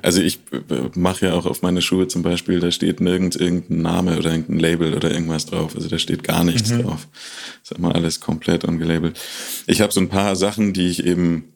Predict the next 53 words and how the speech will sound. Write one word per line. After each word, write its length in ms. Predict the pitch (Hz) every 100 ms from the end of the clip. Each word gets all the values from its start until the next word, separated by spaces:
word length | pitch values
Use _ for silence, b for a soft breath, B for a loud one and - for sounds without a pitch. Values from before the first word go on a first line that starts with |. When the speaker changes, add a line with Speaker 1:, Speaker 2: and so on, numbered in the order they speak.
| -
Speaker 1:
also 180 | 87 80
wo 80 | 85
man 140 | 87
auch 160 | 90 80
ein 60 | 85
bisschen 260 | 85 90
sieht, 240 | - 92 -
wo 80 |
es 80 | 87
herkommt, 640 | 95 98 98 98 98 -
also 180 | 87 82
wie 80 | 87
ich 100 | 85
drauf 260 | - 87 -
gekommen 340 | - 92 92
bin. 160 | 92 87
Und 120 | -
zwar 140 | 85
habe 160 | 85 85
ich 80 | -
diese 280 | 85 85
Absätze, 520 | 90 - 98 95 95 87
die 120 | 90
ich 100 | 85
in 100 | 82
aller 420 | 85 90 92 87
Regel, 440 | 90 92 90 87 87
also 200 | 80 82
wenn 100 | 85
man 120 | 85
darauf 300 | 80 82 82
besteht, 320 | 80 - 92 82
dass 100 | 80
man 120 | 80
das 120 | 80
nicht 240 | 90 92 -
möchte, 260 | 85 85
dann 140 | 82 82
machen 200 | 82 78
wir 40 |
es 60 | 80
nicht. 300 | 95 95 -
Aber 160 | 85
in 100 | 80
aller 260 | 87 92 90
Regel 280 | 90 87 80
unterstelle 500 | 80 85 - 98 95
ich 120 | 92
diese 240 | 85 85
Absätze 400 | 92 - 95 -
eben 180 | 90 90
so 80 | 87
leicht, 460 | 90 87 92 -